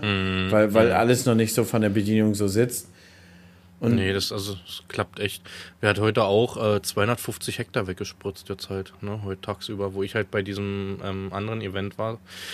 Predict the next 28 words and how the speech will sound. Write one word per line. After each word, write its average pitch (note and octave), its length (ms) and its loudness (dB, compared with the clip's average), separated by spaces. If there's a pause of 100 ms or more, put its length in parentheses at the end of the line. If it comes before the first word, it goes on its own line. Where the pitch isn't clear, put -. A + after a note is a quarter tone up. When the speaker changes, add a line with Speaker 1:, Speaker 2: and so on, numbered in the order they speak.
(180)
Speaker 1:
Ich - 80 -10
hab F2 100 -10
das - 160 -4
Event F2 300 -4
doch F#2 80 -6
voll - 180 -4
vergessen F#2 400 -4
gehabt, G2 240 -2
wollte F#2+ 160 2
eigentlich F2+ 240 -2
selber F#2 320 -2
heute G#2 160 -2
spritzen, - 500 -8
das G2 140 -6
hat F#2+ 120 -6
aber G2 160 -4
geklappt. G2 280 -10
Ich G#2 60 -2
gesagt, G2 180 -4
„Hast F#2+ 160 -8
du - 60 -16
Zeit?“ G#2 340 0
„Ja“, G2 160 -6
dann A2+ 120 -6
hat A2+ 120 -8
er C#3+ 60 -4
durchgezogen, D3 560 -6 (640)
ne? C#3 180 4